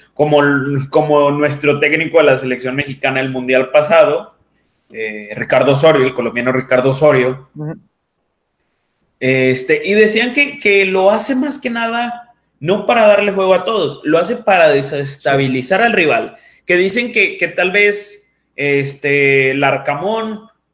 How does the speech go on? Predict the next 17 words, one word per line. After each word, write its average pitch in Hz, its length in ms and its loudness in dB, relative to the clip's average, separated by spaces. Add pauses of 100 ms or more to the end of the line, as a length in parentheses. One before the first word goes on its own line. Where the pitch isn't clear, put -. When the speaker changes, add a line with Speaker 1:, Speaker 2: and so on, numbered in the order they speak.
Speaker 1:
por 151 120 -4
ejemplo, 156 580 0
ya 165 160 4
está 196 240 0
practicando 214 1200 -4 (500)
contra 151 360 -2
el 139 160 -4
Cruz 139 220 -6
Azul, 262 480 -2
tiene 180 180 0
juego 180 200 -4
contra 180 180 -10
el 185 60 -18
Cruz 208 140 -8
Azul, 277 440 -6 (720)
y 226 480 -2
bueno, 151 380 0